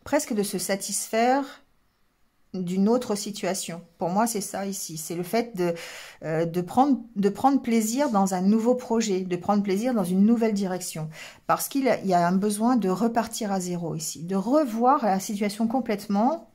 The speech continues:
grâce à cette, euh, énergie de la reine d'Atame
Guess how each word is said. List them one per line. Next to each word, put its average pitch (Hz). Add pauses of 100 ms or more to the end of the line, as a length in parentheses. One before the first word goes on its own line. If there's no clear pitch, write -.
grâce 190
à 196
cette, -
euh, 151 (120)
énergie 208
de 190
la 180
reine 180
d'Atame 175